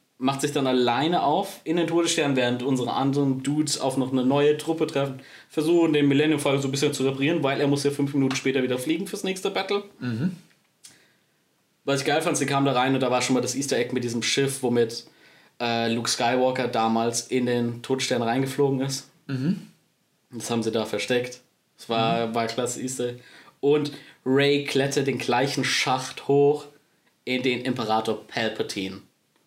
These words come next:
Speaker 1: einst runtergeschmissen wurde.
Speaker 2: Mhm. Ja, das fand ich auch nice. Das
Speaker 1: Also,
Speaker 2: war gut.
Speaker 1: d-, das ist schöne, schöne Idee. Auf jeden Fall, sie geht hoch, geht in so einen dunklen Raum, um unseren MacGuffin zu finden. Da hat sie plötzlich eine Vision von sich selbst als Sith. Okay.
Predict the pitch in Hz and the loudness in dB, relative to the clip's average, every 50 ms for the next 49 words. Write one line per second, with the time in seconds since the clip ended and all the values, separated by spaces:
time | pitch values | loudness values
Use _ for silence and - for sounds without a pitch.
0 | _ _ _ _ _ _ - 107 107 104 - - - 120 113 113 104 101 95 - | _ _ _ _ _ _ -4 -4 -2 -2 -2 -2 -2 -2 0 0 -2 -2 -4 -6
1 | - 95 87 - 101 87 90 85 76 - - _ _ _ - 135 127 123 123 147 | -4 -4 -6 -6 -6 -6 -8 -10 -12 -14 -20 _ _ _ -10 -6 -4 -2 -2 -2
2 | 185 185 - - _ _ - - 117 113 113 - 151 151 170 165 156 143 92 95 | -2 -4 -4 -10 _ _ -2 0 0 2 2 0 0 0 -2 -2 0 0 0 0
3 | 92 95 92 85 82 82 87 - - 123 127 135 135 117 - - 143 135 127 139 | 0 -2 -2 -4 -4 -4 -6 -6 -4 -2 0 2 2 0 0 0 0 0 0 -2
4 | 135 - - - - - - - - _ _ _ _ _ _ - - _ - - | -4 -4 -4 -6 -8 -10 -12 -16 -20 _ _ _ _ _ _ -20 -20 _ -6 -2
5 | - 156 156 151 151 143 139 - 151 147 139 135 127 123 117 120 107 104 104 - | 2 2 4 4 4 2 2 2 2 2 4 4 2 2 2 2 2 0 0 -4
6 | - - - - - - - - - - _ _ _ - 151 151 143 147 139 139 | -12 -20 -20 -20 -20 -20 -20 -20 -20 -20 _ _ _ 0 0 2 2 2 2 2
7 | 135 139 147 135 143 139 - 147 156 156 156 147 - - - 139 147 143 147 135 | 2 2 2 2 2 2 2 2 4 4 2 2 0 -2 0 0 0 2 2 2
8 | 139 135 127 135 139 135 143 135 123 113 120 123 123 120 113 120 131 120 123 123 | 2 2 2 2 0 0 0 0 0 2 2 2 2 0 0 -2 -2 0 0 0
9 | 117 117 113 110 110 110 - 139 139 - 165 143 - 139 131 - 143 127 123 123 | 0 0 0 0 0 0 -2 -2 -2 -2 -2 -2 -2 -2 0 0 0 0 -2 -2
10 | 113 113 107 120 127 123 - 131 131 139 131 131 - 139 131 127 127 120 120 127 | -2 -2 -2 0 -2 -2 -2 -2 -2 -2 -2 -2 0 0 0 0 0 0 0 2
11 | 131 135 135 139 139 - - _ - - - 127 123 120 117 127 123 117 - - | 2 2 2 0 -2 -6 -12 _ -20 -8 -4 -4 -2 -2 -2 -2 -4 -4 -2 -2
12 | - 135 135 139 139 - - - 120 123 123 - - 160 160 170 165 - - - | 0 2 2 2 0 0 -4 -4 -2 -2 -2 0 0 0 0 0 -2 -6 -14 -20
13 | _ _ _ _ _ _ _ _ _ _ _ _ _ _ _ _ _ _ _ _ | _ _ _ _ _ _ _ _ _ _ _ _ _ _ _ _ _ _ _ _
14 | _ _ 135 135 131 127 123 120 117 113 - - - - 247 254 254 - | _ _ 0 2 4 4 4 4 2 0 -2 -6 -4 -2 0 0 0 -2